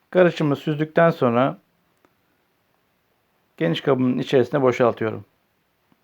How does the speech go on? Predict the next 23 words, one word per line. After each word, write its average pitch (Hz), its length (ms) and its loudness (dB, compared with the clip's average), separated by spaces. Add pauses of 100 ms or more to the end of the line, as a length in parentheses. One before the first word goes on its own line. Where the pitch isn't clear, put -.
(240)
Şimdi 226 420 0
ise 160 280 4
son 208 260 2
malzememiz 165 640 4
olan 123 340 2 (440)
mayonezi 156 520 4
içerisine 151 440 0
eklemeye 143 400 2
geldi. 123 460 2 (460)
Bir 190 120 2
yemek 190 340 2
kaşığı 160 260 2
yardımıyla 151 800 2 (600)
iki 170 220 -2
kaşık 180 440 0 (320)
dolu 160 220 4
dolu 151 360 2
mayonez 151 480 2
kullanıyorum. 120 680 -2 (1300)
Mayonezimi 180 500 4
içerisine 147 440 0
koyduktan 180 500 4
sonra 175 420 2